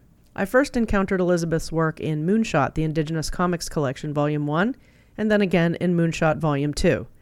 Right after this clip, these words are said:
And her fearlessness with story continues to teach me and my students. This newest collaboration with many, many other Native women artists and writers,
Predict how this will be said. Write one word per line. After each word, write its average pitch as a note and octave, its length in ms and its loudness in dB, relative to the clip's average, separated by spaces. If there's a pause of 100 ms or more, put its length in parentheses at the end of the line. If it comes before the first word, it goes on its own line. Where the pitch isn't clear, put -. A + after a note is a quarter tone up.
(480)
And F#3 120 -2
her A3 100 0
fearlessness A#3+ 680 0
with E3+ 120 -4
story E3 480 -2 (320)
continues B3+ 440 0
to G3 120 -2
teach G3+ 280 -4
me E3+ 380 0
and E3+ 300 0
my D#3 140 -2
students. - 600 -4 (600)
This G#3 200 0
newest D4 300 0
collaboration D#3+ 680 2
with D#3+ 160 -2
many, G#3 540 2
many E3+ 640 4
other D#3+ 300 2
Native E3 420 2
women E3 280 0
artists D#3 360 -2
and D3+ 140 -2
writers, E3 420 2